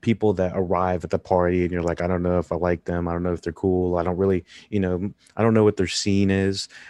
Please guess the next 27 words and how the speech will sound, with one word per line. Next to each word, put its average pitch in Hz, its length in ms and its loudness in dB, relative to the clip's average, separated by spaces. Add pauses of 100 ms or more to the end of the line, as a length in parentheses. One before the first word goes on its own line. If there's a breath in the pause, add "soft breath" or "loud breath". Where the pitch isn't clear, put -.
(120 loud breath)
But 92 360 0 (360 soft breath)
once 107 220 -2
you 110 80 -4
get 101 140 -2
to - 80 -2
know 92 240 0
'em 90 200 -4
and 92 140 -4
once 90 220 -4
you 92 40 -8
get 87 220 -4
to, 87 400 -4
um, 82 380 -6 (600)
understand 95 380 -2
some 87 160 -4
background 87 600 -2 (340 loud breath)
and 92 240 -4
feel 98 440 0
that 87 180 -4
they 87 120 0
are 90 360 -2
lived 90 420 -2
in 87 160 -4
characters, 85 800 -4 (360 loud breath)
that 87 340 -4
this 92 260 -4
is 90 400 -6